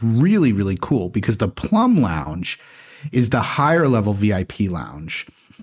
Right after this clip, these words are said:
in the Hard Rock, in the Unity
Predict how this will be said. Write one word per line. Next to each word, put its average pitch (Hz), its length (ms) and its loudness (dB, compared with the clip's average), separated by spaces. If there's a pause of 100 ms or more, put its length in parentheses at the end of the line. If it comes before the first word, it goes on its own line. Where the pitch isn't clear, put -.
(260)
in 107 300 4
the 98 380 0 (500)
Hard 107 340 0
Rock, 92 260 -4
in 120 160 2
the 110 100 4
Unity 110 480 2